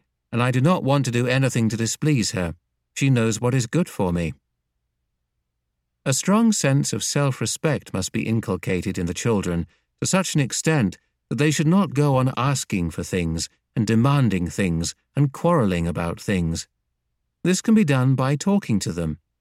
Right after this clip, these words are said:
and telling them stories of self-respecting people. Once we had gone to Brighton,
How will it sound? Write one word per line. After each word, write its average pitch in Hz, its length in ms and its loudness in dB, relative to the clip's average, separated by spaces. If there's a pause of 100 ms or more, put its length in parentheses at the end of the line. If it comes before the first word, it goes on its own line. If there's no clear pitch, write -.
(140)
and 101 140 -2
telling 113 280 2
them 110 120 0
stories 117 520 0
of 82 140 -6
self-respecting 98 880 -4
people. 123 460 -2 (1000)
Once 196 320 2
we 151 80 2
had 110 100 -2
gone 135 240 2
to 143 80 0
Brighton, 139 560 0